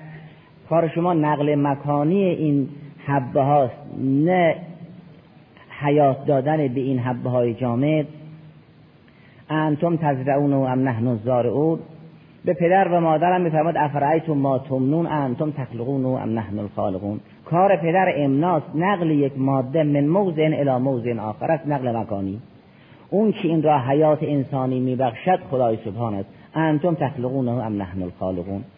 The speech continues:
در این حال که به پدر و مادر بسیار از این کارها را نسبت می‌دهد، اما می‌گوید پدر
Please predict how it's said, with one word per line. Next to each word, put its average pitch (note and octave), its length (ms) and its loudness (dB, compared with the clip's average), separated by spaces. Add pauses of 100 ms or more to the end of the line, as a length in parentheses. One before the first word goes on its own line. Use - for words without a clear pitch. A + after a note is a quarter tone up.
(440)
در E3+ 160 4
این G#3+ 260 2
حال E3+ 220 2
که D3+ 140 -4
به C#3+ 140 -2
پدر C#3+ 340 2
و C#3 120 -2
مادر C#3 340 2
بسیار C#3 400 0
از C#3 80 0
این C3+ 120 -2
کارها B2+ 360 -2
را A#2+ 80 -2
نسبت A#2 440 -4
می‌دهد، C#3+ 460 0 (380)
اما E3 280 2
می‌گوید C#3+ 520 0
پدر C#3 460 2